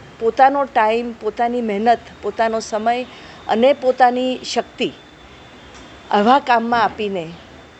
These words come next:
જે એક બહુ ખૂબ જ નાજુક કામ છે, ખૂબ જ, અ,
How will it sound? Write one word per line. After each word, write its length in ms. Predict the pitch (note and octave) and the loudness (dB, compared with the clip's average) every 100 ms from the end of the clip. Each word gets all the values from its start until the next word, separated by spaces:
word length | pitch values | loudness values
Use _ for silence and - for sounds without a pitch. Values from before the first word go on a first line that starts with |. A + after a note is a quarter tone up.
| G3 | -6
જે 140 | A#3 | 0
એક 80 | C4 B3+ | 0 2
બહુ 340 | A#3+ D#4 E4 E4 - | 2 2 -2 -8 -12
ખૂબ 260 | - C4+ | -6 0
જ 100 | E4 E4+ | 0 0
નાજુક 440 | A3+ G3 G#3 C4 C#4 | -4 -2 0 -2 -4
કામ 220 | B3 F3+ | -4 -4
છે, 260 | E3 - E3+ - - - - | -6 -12 -12 -14 -20 -20 -6
ખૂબ 240 | C4 C4+ | -2 2
જ, 240 | D#4+ A3 | 2 2
અ, 280 | A#3+ G#3 F3+ | 2 2 0